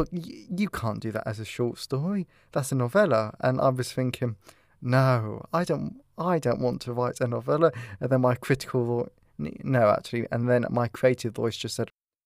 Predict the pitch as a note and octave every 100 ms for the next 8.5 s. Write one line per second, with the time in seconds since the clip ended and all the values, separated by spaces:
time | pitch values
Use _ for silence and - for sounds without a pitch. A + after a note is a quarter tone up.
0 | - - C#3+ B2 - A#2 A2 _ - D#3
1 | C3+ D3 D3+ A#2+ A2 - A#2+ A#2 A#2 -
2 | A2 - A#2+ _ _ _ - D3 D3 D#3
3 | A#2+ - G2+ - A2+ A2+ - A2 A2 -
4 | A#2+ A2 B2 B2 - - - B2 A#2+ -
5 | B2 B2 A2+ - _ _ - D3+ - C3+
6 | C3+ B2+ B2 B2 C3 B2+ A2+ B2 A#2+ G#2+
7 | - - C3 C3 B2 A2+ G#2+ - - B2
8 | C3 B2 A#2+ A2 G#2+